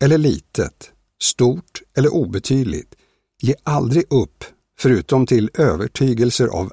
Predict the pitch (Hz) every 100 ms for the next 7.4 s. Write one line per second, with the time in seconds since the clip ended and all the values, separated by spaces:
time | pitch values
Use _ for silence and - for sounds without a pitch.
0 | - 147 95 85 127 - 120 - 76 117
1 | - - - _ _ _ - - 131 156
2 | 120 147 175 147 95 - 117 98 95 123
3 | 90 73 98 _ _ _ - 117 - 139
4 | 92 131 147 107 - 110 95 95 - 151
5 | 92 143 127 98 - 107 - 147 - 143
6 | - - 135 73 90 104 104 - 82 82
7 | 90 - - -